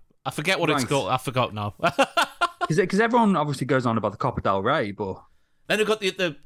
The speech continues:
Speaker 1: or is it Italy who have got the Super Coppa? The, I-, Italy's got two, but you only
Speaker 2: Supercoppa
Speaker 1: play,
Speaker 2: Italia,
Speaker 1: yeah.
Speaker 2: yeah, yeah.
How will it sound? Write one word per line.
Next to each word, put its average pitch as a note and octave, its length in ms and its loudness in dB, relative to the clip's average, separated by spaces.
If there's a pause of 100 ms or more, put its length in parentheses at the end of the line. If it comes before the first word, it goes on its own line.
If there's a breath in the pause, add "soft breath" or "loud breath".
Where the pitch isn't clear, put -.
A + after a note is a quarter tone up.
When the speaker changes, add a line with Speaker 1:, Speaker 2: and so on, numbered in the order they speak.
Speaker 1:
or F3+ 100 0
is F#3+ 100 2
it - 80 0
Italy A3+ 240 0
who F3+ 60 2
have D3+ 100 0
got E3 160 -2
the D3 40 -6
Super G3 280 -2
Coppa? C3+ 380 -4 (100)
The, F#3 260 -2
I-, D#3+ 140 -4
Italy's G#3+ 280 0
got E3 200 -2
two, F#3 160 0
but F3+ 80 2
you D#3+ 80 0
only E3+ 140 2
Speaker 2:
Supercoppa - 20 -4
Speaker 1:
play, D3 140 2
Speaker 2:
Italia, C#3+ 440 2
Speaker 1:
yeah. F#3+ 140 2
Speaker 2:
yeah, A2 120 0
yeah. G2+ 200 -4